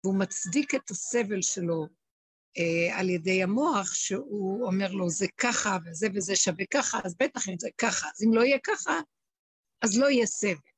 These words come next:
וכל מה שלא עושים, שלא יהיה סבל, הסבל הוא מנת חלקו של העולם בתודעה הזאת.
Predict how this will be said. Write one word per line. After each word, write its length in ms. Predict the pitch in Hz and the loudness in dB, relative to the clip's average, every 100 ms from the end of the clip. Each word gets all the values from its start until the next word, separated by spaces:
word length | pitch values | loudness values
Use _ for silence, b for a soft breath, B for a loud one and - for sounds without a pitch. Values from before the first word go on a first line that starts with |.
| - _ _ _ _ - | -20 _ _ _ _ -4
וכל 360 | 202 - 302 349 | -2 0 2 2
מה 160 | 277 | 2
שלא 400 | 262 - 226 240 | 0 0 2 2
עושים, 500 | 233 - - 262 208 214 | 0 -2 -2 0 0 -2
שלא 340 | - 196 196 | -2 -2 0
יהיה 200 | 240 233 | 0 0
סבל, 480 | - 202 175 175 185 185 175 | -4 -6 -6 -4 -4 -6 -8
הסבל 400 | - 247 240 233 | -2 0 2 2
הוא 100 | 202 | 2
מנת 300 | 202 226 - | 0 0 0
חלקו 480 | - 196 - 220 | 0 -2 -2 -2
של 260 | 214 - 190 | 0 0 -2
העולם 380 | 165 175 190 185 | -2 -2 -2 -2
בתודעה 600 | 170 - 170 170 180 190 | -6 -6 -4 -2 0 0
הזאת. 360 | 175 156 139 | -2 -6 -10